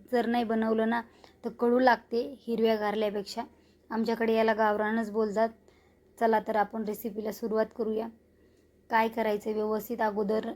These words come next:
धुवून घेतलेत आपले कारले. धुवून झाल्याच्यानंतर तुम्हाला जसे प्रमाणामध्ये तुम्ही त्याचे खाप बनवू शकता. मी एका एकाचे तीन तीन बनवून घेतले, व्यवस्थित कट मारून घेतला. आणि आता आपले कापून झालेत आणि ज्या बिया आहे ना त्याच्या, त्या सगळ्या काढून घ्यायच्यात.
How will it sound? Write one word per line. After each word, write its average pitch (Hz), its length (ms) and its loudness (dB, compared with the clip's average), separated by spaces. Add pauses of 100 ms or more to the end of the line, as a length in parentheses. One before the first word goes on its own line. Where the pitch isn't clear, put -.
(140)
धुवून 226 380 -2
घेतलेत 214 340 -2
आपले 214 260 -2
कारले. 202 380 -2
धुवून 220 300 -2
झाल्याच्यानंतर 214 540 -2 (100)
तुम्हाला 220 280 -2
जसे 208 300 -4
प्रमाणामध्ये 214 680 -2
तुम्ही 214 300 -8
त्याचे 214 220 -6 (140)
खाप 208 120 -2
बनवू 202 340 -2
शकता. 226 420 -8 (560)
मी 226 180 -2
एका 220 180 0
एकाचे 220 420 -2
तीन 226 280 -4
तीन 240 240 -2
बनवून 226 360 2
घेतले, 208 360 0
व्यवस्थित 214 460 -2 (160)
कट 233 220 0
मारून 220 340 -4
घेतला. 214 380 -4 (580)
आणि 226 640 -2 (300)
आता 220 220 0
आपले 220 260 2
कापून 233 420 0
झालेत 214 300 0
आणि 214 240 -2
ज्या 220 380 2
बिया 233 580 4 (380)
आहे 233 280 2
ना 233 120 2
त्याच्या, 220 300 0
त्या 220 160 -6
सगळ्या 220 320 0
काढून 220 440 -2
घ्यायच्यात. 214 360 -2